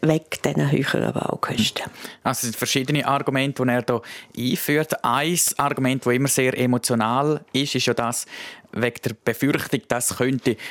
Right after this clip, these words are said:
Speaker 2: der Steuerfuss raufgehen. San Vittore hat im Moment fünfundsiebzig Prozent. Er befürchtet eben, dass der könnte steigen durch den Neubau von dem Schulhaus.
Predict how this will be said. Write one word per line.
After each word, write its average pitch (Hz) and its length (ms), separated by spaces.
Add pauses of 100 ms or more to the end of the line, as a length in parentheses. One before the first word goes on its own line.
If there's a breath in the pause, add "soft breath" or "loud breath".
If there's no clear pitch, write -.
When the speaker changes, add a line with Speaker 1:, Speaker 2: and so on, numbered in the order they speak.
(140 loud breath)
Speaker 2:
der - 60
Steuerfuss 147 680
raufgehen. 143 380
San 127 260
Vittore 131 360
hat 120 100
im 113 60
Moment 107 280
fünfundsiebzig 151 680
Prozent. 143 500
Er 123 60
befürchtet 127 500
eben, 117 220
dass 113 160
der 113 120
könnte 110 340
steigen - 400
durch 139 220
den 135 120
Neubau 123 560
von 127 200
dem 117 280 (100)
Schulhaus. 139 1160